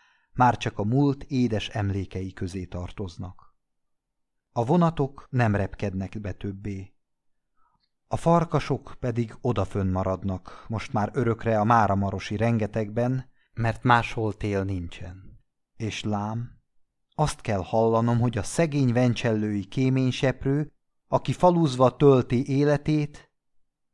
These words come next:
a tél áldozata lőn. A tél félelmetesen erős legény,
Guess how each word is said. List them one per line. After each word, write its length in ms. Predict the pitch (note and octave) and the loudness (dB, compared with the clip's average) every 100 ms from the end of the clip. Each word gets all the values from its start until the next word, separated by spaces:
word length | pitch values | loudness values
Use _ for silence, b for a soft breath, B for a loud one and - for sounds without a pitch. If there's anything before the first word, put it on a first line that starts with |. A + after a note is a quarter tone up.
| _ _ - | _ _ -6
a 160 | B2 | -4
tél 260 | C#3+ A#2 F#2 | 0 0 0
áldozata 680 | F#2 F#2 G2 F2+ F2+ - F2+ | -4 -6 -6 -8 -8 -8 -8
lőn. 460 | G2 F2 - - _ _ _ _ _ _ _ _ _ _ _ _ _ _ _ _ | -10 -12 -16 -18 _ _ _ _ _ _ _ _ _ _ _ _ _ _ _ _
A 100 | C#3 | -10
tél 280 | - A#3+ G#3+ | -2 4 4
félelmetesen 880 | - G#3+ F3 C#3+ B2+ - B2 A#2+ A2+ | 4 6 6 6 4 2 0 2 2
erős 340 | A2+ A2 - | 2 0 -2
legény, 540 | G2+ G2+ G2 G2 F#2+ | -6 -6 -6 -6 -6